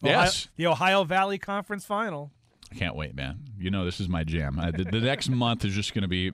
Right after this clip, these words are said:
Speaker 2: my, d-, d-, like, my personal Mardi Gras, but it's absolutely gonna be. It's Mark Menard, uh, Logan Falgout coming in. We do have a big show for you. Steve Court,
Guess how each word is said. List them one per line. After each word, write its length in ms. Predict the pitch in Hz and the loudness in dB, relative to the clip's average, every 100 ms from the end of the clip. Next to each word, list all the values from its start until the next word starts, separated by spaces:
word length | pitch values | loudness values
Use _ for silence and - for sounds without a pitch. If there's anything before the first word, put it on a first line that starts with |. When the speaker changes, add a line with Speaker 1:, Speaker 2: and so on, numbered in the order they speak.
| - | -4
Speaker 2:
my, 560 | 92 95 98 95 90 85 | -2 0 0 0 0 -2
d-, 140 | 95 104 | -4 -2
d-, 160 | 113 | 0
like, 240 | 101 90 101 | 0 -2 0
my 340 | 117 196 202 | 2 4 2
personal 460 | 170 175 170 143 113 | 2 0 0 0 2
Mardi 260 | 95 82 | 0 0
Gras, 300 | 71 67 64 | -2 -4 -4
but 120 | 87 | -6
it's 140 | 76 - | -6 -4
absolutely 520 | 76 - 85 78 67 | -4 -4 -6 -6 -6
gonna 160 | 65 - | -8 -8
be. 120 | 50 | -8
It's 180 | 82 147 | -4 2
Mark 280 | 196 196 | 2 2
Menard, 560 | 180 165 160 160 160 151 _ _ - _ _ - - _ _ _ _ _ - | 2 2 4 2 2 -2 _ _ -20 _ _ -20 -20 _ _ _ _ _ 0
uh, 160 | 110 | 2
Logan 280 | 110 160 165 | 4 2 4
Falgout 340 | 165 160 151 151 | 4 4 4 4
coming 240 | 151 147 | 4 4
in. 80 | 147 | 2
We 80 | 190 | 4
do 80 | |
have 160 | 330 294 | 4 2
a 20 | |
big 200 | 208 220 | 2 0
show 180 | - 208 | 2 2
for 160 | 185 147 | 2 2
you. 80 | |
Steve 260 | 131 208 208 | 2 2 0
Court, 300 | - 202 | 2 2